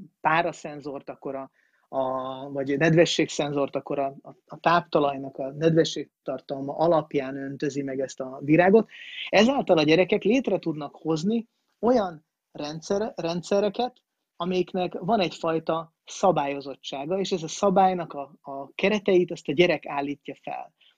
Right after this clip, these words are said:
És ennek a szabálynak a létrehozásánál használnia kell azt a tudást, amit természettudományos tárgyakból, vagy akár történelemből, ö, ö, elsajátított, és akkor fog működni ez a rendszer.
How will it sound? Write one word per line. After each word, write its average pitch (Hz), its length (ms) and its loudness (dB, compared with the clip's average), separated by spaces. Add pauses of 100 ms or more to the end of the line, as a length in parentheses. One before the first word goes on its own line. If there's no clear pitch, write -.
(180)
És - 140 -4
ennek 233 280 4
a 175 40 4
szabálynak 156 540 4
a 135 40 -2
létrehozásánál 185 1300 -2
használnia 175 800 0
kell 139 240 -10
azt 139 200 -10
a 131 40 -10
tudást, 165 460 -6 (420)
amit 143 280 -6
természettudományos 170 880 0
tárgyakból, 143 800 -4 (240)
vagy 156 180 2
akár 156 460 0 (160)
történelemből, 143 1080 -2
ö, 151 100 -4
ö, 147 640 -2
elsajátított, 156 920 0 (180)
és 185 120 -2
akkor 214 360 2
fog 196 240 0
működni 135 560 2 (100)
ez 147 140 -10
a 147 40 -4
rendszer. 131 560 -12